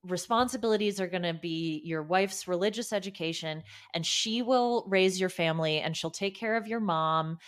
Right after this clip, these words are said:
and she'll babysit your nieces and nephews, and she'll, and she'll clean your house,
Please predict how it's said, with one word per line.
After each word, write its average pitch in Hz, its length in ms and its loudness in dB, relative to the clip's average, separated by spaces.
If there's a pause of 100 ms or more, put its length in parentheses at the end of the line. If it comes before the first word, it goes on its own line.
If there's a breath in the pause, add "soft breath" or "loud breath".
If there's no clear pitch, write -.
(260 loud breath)
and 160 160 0
she'll 165 200 0
babysit 196 520 2
your 220 100 2
nieces 208 420 2
and 208 120 -2
nephews, 156 600 0
and 165 200 -4
she'll, 175 560 2 (160)
and 170 160 -4
she'll 185 140 0
clean 220 280 0
your 214 140 2
house, 160 500 -2